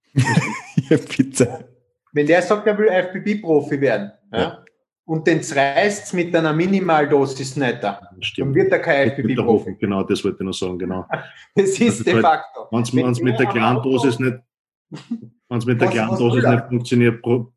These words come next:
Speaker 3: bringt eigentlich auch die große nichts. Ich glaub, man
Speaker 2: Nein.
Speaker 3: hat da bei viele, bei viele Profis auch oft gehört, zum Beispiel bei dem Luxemburg oder was,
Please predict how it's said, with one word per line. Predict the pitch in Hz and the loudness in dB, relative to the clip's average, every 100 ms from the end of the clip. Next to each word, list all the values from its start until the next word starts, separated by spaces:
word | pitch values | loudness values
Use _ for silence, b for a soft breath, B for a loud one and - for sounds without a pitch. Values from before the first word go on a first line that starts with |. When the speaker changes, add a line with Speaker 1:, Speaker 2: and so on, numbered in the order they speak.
| _ | _
Speaker 3:
bringt | 113 123 117 | -2 -2 0
eigentlich | 107 107 107 | 0 0 0
auch | 104 | -2
die | |
große | 104 101 107 110 | -2 -2 -2 0
nichts. | 104 95 123 | -2 -2 -8
Ich | 120 | -2
glaub, | 110 107 | -2 0
man | 107 | 0
Speaker 2:
Nein. | 107 | 0
Speaker 3:
hat | - | -2
da | 110 | -4
bei | 120 113 | -2 -2
viele, | - 120 117 113 113 B B - | 0 2 4 4 0 B B -8
bei | |
viele | 110 123 | 0 0
Profis | 113 101 107 127 123 | 0 -2 -2 -2 0
auch | 110 110 | 0 0
oft | 107 - | -4 -2
gehört, | 113 107 | 0 0
zum | 117 | 0
Beispiel | 110 104 113 | -2 -2 -6
bei | 107 | -4
dem | 107 107 | 0 0
Luxemburg | 117 - 120 123 120 | 0 0 0 2 2
oder | 117 | 2
was, | 113 | 0